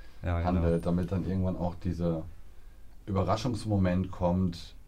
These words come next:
Speaker 2: warum der Unterschied von ihr immer so gesagt wird, Ex-Lover und nicht Ex-Freunde. Ja. Und das Ganze ist halt, ähm, im Grunde sehr stark animiert und,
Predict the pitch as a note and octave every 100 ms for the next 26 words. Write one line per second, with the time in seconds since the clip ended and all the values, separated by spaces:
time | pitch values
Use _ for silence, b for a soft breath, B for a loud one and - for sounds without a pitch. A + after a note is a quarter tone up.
0 | - - - F2+ F2 G#2+ A2 G2+ G#2 G#2
1 | G#2 G#2 G2+ - G#2+ G2+ G#2 G2+ F#2 E2
2 | F#2+ F#2 F#2 F#2+ G2 F2+ - F#2 - -
3 | G#2 G#2+ G#2 G2 F2 F2 - E2 - F#2
4 | G2+ G#2+ D#2+ D#2+ - B B B B B
5 | B B B B B B B B B -
6 | F#2 A#2 A2 F2 C#2+ A1+ B B B B
7 | B B B G#2 G#2+ G#2 B2 C3+ A#2+ A#2+
8 | B2 A2+ A2 G#2+ G#2 G2+ F#2+ G2+ G2 G2
9 | F#2+ F#2+ F#2+ G2 F#2+ F#2+ - - - -
10 | - - - G#2+ A#2 A2 G#2 G#2+ G#2+ G2+
11 | G2+ - - G2 G2 G2 G2 G2 G2 G#2+
12 | G#2 - - - F#2 F#2 F2+ F#2 F#2